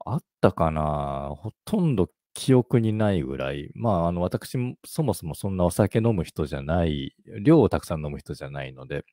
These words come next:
翌日に残るほどお酒飲んだこと多分ほとんどないんですけれども、この間のビール電車の時は飲みすぎまして。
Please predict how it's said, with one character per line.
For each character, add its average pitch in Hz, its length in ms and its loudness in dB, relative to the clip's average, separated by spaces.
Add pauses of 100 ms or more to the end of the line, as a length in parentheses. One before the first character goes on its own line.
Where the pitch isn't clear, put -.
(840)
翌 95 360 2
日 135 240 -2
に 123 120 2
残 113 300 2
る 95 80 2
ほ 73 140 -2
ど 69 80 -4
お 65 40 -6
酒 78 240 -4
飲 78 140 0
ん 73 80 -4
だ 65 100 -6
こ 69 140 -6
と 67 100 -12
多 - 120 -10
分 67 80 -14
ほ 69 200 -18
と 113 140 -2
ん 90 120 -6
ど 69 80 -6
な 69 200 -6
い 65 60 -10
ん 64 120 -16
で 64 80 -14
す - 220 -18
け - 120 -10
れ - 120 -8
ど - 180 -12
も、 - 220 -16
こ - 160 -12
の - 140 -10
間 101 380 -6
の 98 160 -4
ビ 98 200 2
ー 98 40 2
ル 92 140 0
電 90 300 0
車 80 220 -4
の 76 120 -2
時 - 360 -10
は 67 160 -6
飲 67 180 -12
み 69 100 -10
す - 200 -12
ぎ 65 160 -12
ま 60 140 -20
し - 120 -16
て。 - 200 -16